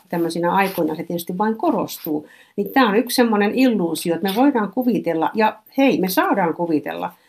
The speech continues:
että se esikko tai se tulppaani tai se ihana, ihana joku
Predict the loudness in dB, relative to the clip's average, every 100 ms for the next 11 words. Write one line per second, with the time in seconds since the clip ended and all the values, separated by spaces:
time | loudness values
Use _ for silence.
0 | -20 -20 _ _ -10 -8 -6 -2 2 2
1 | 2 -2 -4 -4 -4 -4 -4 0 0 -2
2 | -4 0 2 0 -2 -2 0 0 -2 -4
3 | _ _ _ _ _ -2 -2 -2 0 2
4 | 2 2 2 -2 0 0 0 0 -2 -2
5 | -2 -4